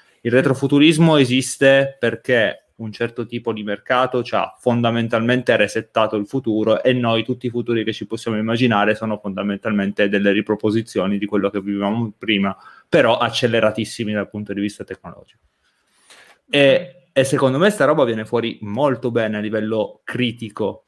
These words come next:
Ovviamente non, non mi immagino che all'interno di Studio Koba abbiano voluto fare chissà quale riferimento a Deleuze piuttosto che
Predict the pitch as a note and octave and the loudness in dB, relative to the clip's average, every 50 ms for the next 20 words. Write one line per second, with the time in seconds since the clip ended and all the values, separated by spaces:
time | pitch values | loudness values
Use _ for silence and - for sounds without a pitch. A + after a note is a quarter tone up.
0 | _ _ - A#2 G#2+ A#2+ A#2 A#2 B2+ B2+ G#2+ - B2+ A#2+ A#2 A#2 A#2+ A#2+ B2 C3 | _ _ -2 0 2 2 2 2 2 0 2 2 0 2 2 0 -2 -2 -2 0
1 | B2+ B2 B2 B2+ B2 B2+ B2+ C3 B2+ B2+ B2+ C3 B2 A#2+ A2 A#2+ A#2 A2 A2 - | 2 2 2 2 0 0 0 0 0 0 2 2 0 0 0 -2 -4 -4 -4 -2
2 | A#2 A#2 A#2 A#2 A#2 - G#2+ G#2+ A2 A2 G#2+ G#2+ A2+ A2 A2 G#2+ A2 G#2+ - A#2 | -2 0 0 0 0 -2 -2 -4 -6 -6 -6 -6 -6 -6 -6 -8 -8 -10 -8 -8
3 | A2+ A2 G#2+ G#2 A2+ A2+ G#2+ A2 A2 G#2 G#2 G#2 G2+ G#2 A2+ G#2+ G#2 G#2 G#2 G#2 | -6 -6 -4 -2 -2 -2 0 0 0 0 0 0 -2 -4 -4 -4 -4 -2 -4 -6
4 | G2+ - _ _ - _ - G#2 G2+ G#2+ G#2+ G#2+ A2 G#2 - G#2+ G#2 G#2 G2+ G2 | -8 -10 _ _ -20 _ -4 -4 -2 -2 -4 -6 -8 -4 -2 0 0 0 0 -4
5 | - G#2+ - - G2+ - _ _ A2 G#2 G2+ G#2 G#2 G#2 G#2 G#2 G#2+ G#2+ G#2+ - | -6 -12 -12 -12 -14 -16 _ _ 0 2 2 4 4 4 4 4 2 2 0 -4
6 | - _ _ - A2+ A2 - A2+ G#2 G#2+ G#2 G2+ G#2 G#2 G#2+ G2+ - G2+ G2 F#2+ | -14 _ _ -8 -8 -4 -2 -2 -2 0 0 0 0 0 -2 -2 -2 -2 -2 0
7 | G#2 G2+ G2+ G2+ G2 G2+ G2+ G2+ G2 G2+ G#2 G#2 G2 - G2+ G2+ - G#2 G#2 - | 0 0 0 2 2 2 2 0 -2 -4 -4 -4 -4 -4 -8 -6 -6 -6 -6 -6
8 | - G#2 G2+ - F#2+ F#2+ G2 G2 G2 G2 | -8 -12 -8 -4 -2 -2 0 0 -2 -4